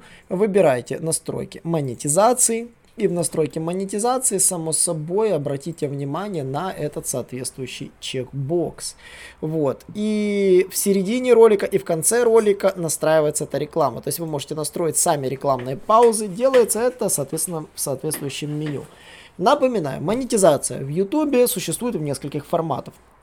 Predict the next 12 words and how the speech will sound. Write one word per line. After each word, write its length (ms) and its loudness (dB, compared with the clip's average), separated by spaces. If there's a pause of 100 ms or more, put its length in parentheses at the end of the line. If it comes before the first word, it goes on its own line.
(140)
По, 300 6
по 160 0
умолчанию 560 2
всегда 280 -2
будут 300 -4
медийные 500 -4
объявления. 540 -6
Это 200 -4
объявления, 380 -2
которые 280 0
появляются 920 2
с, 220 0